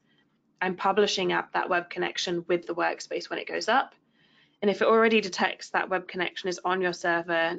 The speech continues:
it won't keep republishing it. It will know that, so you don't have to publish it up again. And the publishing wizard will be able to detect that and tell you at publish time. Or if you've already got a web service definition up here,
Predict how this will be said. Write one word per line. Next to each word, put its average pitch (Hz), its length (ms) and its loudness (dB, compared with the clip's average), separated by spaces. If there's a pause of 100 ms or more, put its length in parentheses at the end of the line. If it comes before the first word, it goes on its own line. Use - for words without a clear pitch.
(120)
it 175 140 0
won't 202 300 2
keep 190 300 -2
republishing 185 640 -2
it. 254 100 2
It 180 120 2
will 180 100 2
know 175 260 2
that, 202 320 0
so - 140 -6
you 180 100 2
don't 175 240 -2
have 170 140 -8
to 175 80 -8
publish - 440 -12
it - 80 -8
up - 160 -10
again. - 320 -10 (420)
And 196 120 2
the 202 40 4
publishing 214 460 2
wizard 175 380 4
will 170 320 4
be 180 120 4
able 175 200 4
to 175 100 -4
detect - 520 -8
that - 180 -4
and 170 100 -12
tell 175 240 0
you 160 400 -4 (540)
at - 180 -2
publish - 380 -2
time. - 400 -10 (960)
Or 233 260 6
if 226 80 4
you've 233 180 4
already 214 300 6
got 185 300 4
a 175 40 2
web 175 300 0
service 175 480 -4
definition 175 720 -6
up 208 200 -2
here, 220 340 2